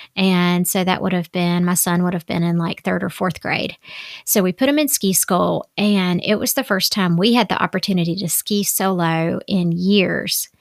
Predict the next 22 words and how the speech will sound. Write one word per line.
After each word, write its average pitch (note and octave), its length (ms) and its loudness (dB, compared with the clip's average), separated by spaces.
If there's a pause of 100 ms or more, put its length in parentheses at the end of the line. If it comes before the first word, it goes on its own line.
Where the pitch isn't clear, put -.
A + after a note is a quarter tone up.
(380)
And F#3 140 2
they G3 100 6
would G3 140 4
have F#3+ 160 0
been F3+ 160 2
in F3 120 2
ski - 280 -2
school F3 260 0
for F3 220 -2
about F3 400 0
three A3 220 0
or G#3+ 80 0
four - 260 -2
hours. - 480 -6
So - 200 -4
it - 40 -6
was - 120 -8 (100)
perfect. - 720 -2 (800)
But A#3+ 340 4
something B3+ 500 2
told A3+ 480 0
me F3 400 -4